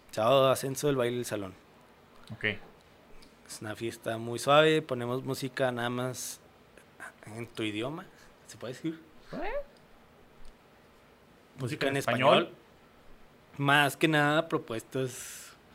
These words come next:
Speaker 1: mexas.
Speaker 2: Ok.
Speaker 1: Una que otra hojita acá de antaño, que el Soda Stereo, que, que Mecano, que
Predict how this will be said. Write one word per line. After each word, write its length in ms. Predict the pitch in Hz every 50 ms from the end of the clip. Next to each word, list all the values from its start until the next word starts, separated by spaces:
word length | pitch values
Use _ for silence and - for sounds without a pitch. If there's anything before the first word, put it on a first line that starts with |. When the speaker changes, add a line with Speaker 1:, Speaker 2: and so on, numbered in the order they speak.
| - - - - - -
Speaker 1:
mexas. 720 | 113 117 117 - - 156 160 156 - - - - - - - - - - - -
Speaker 2:
Ok. 300 | - - 131 139 160 170 165 - - - - - - - - - - - - _ _ - - - -
Speaker 1:
Una 180 | 120 117 117
que 140 | 117 - 127
otra 280 | 120 123 - 127 131 127
hojita 440 | 123 117 - 117 113 - - - 117
acá 220 | - - 117 117
de 80 | 120 120
antaño, 540 | 120 120 117 - 104 98 113 110 113 120 120 -
que 80 | - 107
el 80 | 107
Soda 260 | - - 110 110 110
Stereo, 760 | 107 - - 113 107 104 110 117 117 117 123 120 117 117 113 117
que, 240 | - 107 101 101 - - - - - - - - - - - - - - - - - -
que 100 | - 110
Mecano, 760 | 107 101 - - 110 104 101 104 107 113 113 110 107 107 107
que 360 | - - 104 101 98 98 95